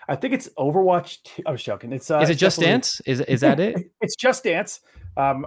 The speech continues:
Speaker 1: my room's a little small for it, but no, it's
Speaker 2: Okay.
Speaker 1: definitely Scarlet and Violet, guys. Come on. Let's get some hype down there.
Speaker 2: All right.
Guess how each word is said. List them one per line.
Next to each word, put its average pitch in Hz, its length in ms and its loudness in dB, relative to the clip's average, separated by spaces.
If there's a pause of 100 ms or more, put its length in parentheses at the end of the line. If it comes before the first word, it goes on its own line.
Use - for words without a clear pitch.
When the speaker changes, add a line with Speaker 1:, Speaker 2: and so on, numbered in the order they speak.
Speaker 1:
my 151 140 0
room's 156 320 -2
a 185 40 -8
little 180 100 -4
small 151 360 0
for 135 160 -8
it, 147 100 -14
but 127 200 -10 (240)
no, 165 140 2
it's 147 80 0
Speaker 2:
Okay. 135 40 0
Speaker 1:
definitely 190 240 2
Scarlet 135 460 -4
and 113 80 -12
Violet, 98 320 -10
guys. 98 280 -12
Come 107 220 -16
on. 104 260 -14 (240)
Let's - 120 -20
get 135 100 -10
some 113 80 -16
hype 101 240 -14
down 101 200 -14
there. 101 200 -12 (540)
Speaker 2:
All 135 60 -4
right. 95 180 -6